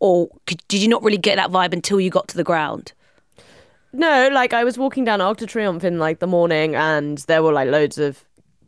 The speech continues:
Speaker 2: women with Barcelona shirts with, like, players' names on their backs. Um, so I think you could definitely tell that,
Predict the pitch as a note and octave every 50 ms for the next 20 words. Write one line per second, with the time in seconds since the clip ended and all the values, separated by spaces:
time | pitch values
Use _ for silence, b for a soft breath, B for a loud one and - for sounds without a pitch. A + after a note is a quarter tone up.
0 | _ _ F3 C#3+ E3 E3+ D#3+ D3+ D3 C#3 D3 C#3+ - - D3+ - D3 D3+ D#3 -
1 | - C#3+ C3+ C3 D3 - - C#3 C3 G#2+ - - - - C3 - - A#2 A2+ E2
2 | - - - - C#3+ C3 A#2+ - - B2+ B2+ A#2+ A#2+ - - B2 B2 - - E2
3 | D#2 - - - - - - _ - D#3 D3+ C#3+ C#3 C3 A#2 A#2 C3+ - - -
4 | - F3 D3 F#3 A3 G3+ G3+ G#3 - F3+ - F#3 - F3 E3+ C#3 D#3+ D#3+ - E3+
5 | D3+ D3 C3+ C3+ C3+ - C#3+ C#3+ B2+ -